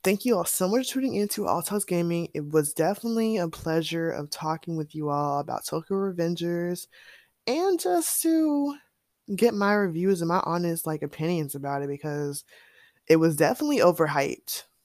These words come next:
And that's something that we all can agree on. And most people say, "Oh yeah, it was, like, it wasn't the best, it was boring." So everybody has different opinions on everything. So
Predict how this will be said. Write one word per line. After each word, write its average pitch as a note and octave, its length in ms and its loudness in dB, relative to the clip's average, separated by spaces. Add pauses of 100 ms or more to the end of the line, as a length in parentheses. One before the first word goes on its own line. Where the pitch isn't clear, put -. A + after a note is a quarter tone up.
(280)
And C#3+ 400 0
that's F3 200 2
something E3 320 0
that C#3+ 240 0
we D3+ 160 -6 (160)
all D3+ 240 2
can D#3 160 -2
agree D3 340 -2
on. F3+ 440 2 (520)
And D3+ 160 0
most E3 240 2
people F3 560 -4 (360)
say, D#3 640 2
"Oh D#3+ 80 2
yeah, E3 260 2
it D#3+ 80 2
was, D#3 720 0
like, C#3+ 260 -4
it D#3+ 120 -2
wasn't D3 300 -2
the C#3+ 40 -6
best, C#3+ 420 -2
it D3+ 60 0
was D3+ 140 -2
boring." C#3+ 640 -4
So C#3+ 480 -8 (480)
everybody A#3+ 360 10
has G#3 140 2
different F3 440 0
opinions D#3 340 0
on C#3+ 100 0
everything. D3 680 -4 (240)
So - 440 -4